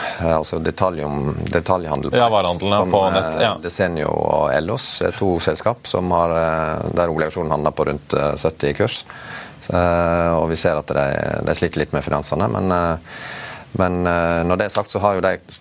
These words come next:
Speaker 1: tilsynelatende klart å snu skuta litt de siste kvartalene, og, og, eh, de tjener fortsatt penger, så...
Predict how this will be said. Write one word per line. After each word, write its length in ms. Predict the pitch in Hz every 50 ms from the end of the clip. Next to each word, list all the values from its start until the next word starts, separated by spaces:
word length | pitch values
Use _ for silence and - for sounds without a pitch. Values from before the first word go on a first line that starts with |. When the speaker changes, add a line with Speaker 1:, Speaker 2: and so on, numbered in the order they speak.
| - -
Speaker 1:
tilsynelatende 500 | - 87 - - 92 95 95 - - 85
klart 160 | - 92 - -
å 80 | 85 80
snu 320 | - - 92 90 85 85
skuta 360 | 82 - - - 76 - - 82
litt 140 | 76 71 -
de 120 | 73 71
siste 240 | 71 73 - - -
kvartalene, 360 | 80 76 - 78 73 90 113
og, 640 | 107 95 92 87 82 85 85 82 82 80 80 - -
og, 260 | 82 82 80 80 78
eh, 300 | 78 78 76 76 76 76 78
de 100 | 78 78
tjener 220 | 78 - 85 80 78
fortsatt 260 | - 78 - - -
penger, 240 | - 76 71 82 107 120
så... 560 | - - 92 90 87 87 87 87 85 82 80